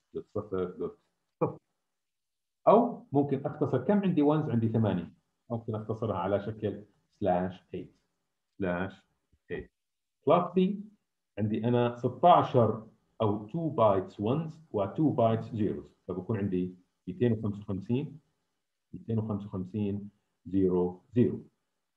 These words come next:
أو سلاش ستاشر. المقصود بسلاش ستاشر في عندي ستاشر وانز هذول للشبكة، فبكون عندي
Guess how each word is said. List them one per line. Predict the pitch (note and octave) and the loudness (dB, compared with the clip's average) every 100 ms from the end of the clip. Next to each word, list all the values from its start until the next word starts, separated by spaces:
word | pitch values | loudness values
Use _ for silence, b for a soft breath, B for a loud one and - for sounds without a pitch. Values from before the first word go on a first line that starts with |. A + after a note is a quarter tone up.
| _ _ _ _ A#2+ | _ _ _ _ 2
أو | A#2+ B2 A#2+ B B | 4 4 0 B B
سلاش | _ A2 A2 A2 A2+ - - _ _ _ - | _ 2 6 6 2 -4 -16 _ _ _ -6
ستاشر. | G#2+ G#2+ E2 - - _ _ _ G2+ | -6 0 -2 -2 -14 _ _ _ -6
المقصود | F#2 - A#2 F#2+ | -6 -2 -2 -4
بسلاش | - G#2 | -4 -4
ستاشر | - - A2+ A2 A2 - - | -4 -2 0 2 0 -8 -6
في | G2 | -4
عندي | G2 F#2+ G2 | -2 -2 -2
ستاشر | G2 - F2+ F2 F#2+ F2+ | -6 -4 -4 -2 -4 -4
وانز | F2+ B2+ D3 C3+ | 0 2 2 -2
هذول | G#2 G#2 G2+ F#2+ | -2 0 2 0
للشبكة، | F#2+ F#2+ F#2 - G2+ D2 - _ _ | -2 -4 -8 -8 -8 -8 -12 _ _
فبكون | G#2 G2+ G#2 G2 | -4 -2 -4 -6
عندي | F#2+ F#2+ | -2 -2